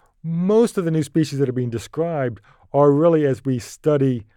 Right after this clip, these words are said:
things that have been named previously, and as we get to know more about them,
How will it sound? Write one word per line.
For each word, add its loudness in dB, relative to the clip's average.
things -2
that 2
have -10
been 0
named 0
previously, -2
and 0
as 0
we -2
get 0
to -6
know 0
more 0
about -6
them, -4